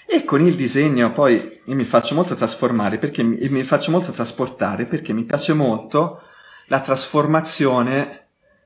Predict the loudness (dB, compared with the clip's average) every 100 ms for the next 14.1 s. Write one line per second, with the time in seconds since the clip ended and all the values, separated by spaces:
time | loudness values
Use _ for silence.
0 | _ 2 2 2 0 0 2 2 2 0
1 | -4 -6 -4 -4 -8 _ _ _ _ -6
2 | -4 0 0 2 0 2 2 4 2 0
3 | -2 -2 0 -2 -2 -2 -2 -2 -2 -4
4 | -8 -16 _ _ _ _ _ -20 _ _
5 | -20 _ -2 0 2 4 2 2 2 2
6 | 0 2 4 6 6 4 4 2 0 -4
7 | -6 -4 -2 -2 -2 0 0 0 0 2
8 | 2 2 -2 -2 -10 _ -20 _ _ 0
9 | 2 2 0 0 2 0 2 2 2 2
10 | 0 0 2 2 2 0 -2 0 0 0
11 | 0 0 -4 -2 -2 0 -2 -2 -4 -2
12 | 0 0 -2 -2 -2 -2 -6 -16 _ _
13 | _ _ 2 2 2 0 2 0 -2 -8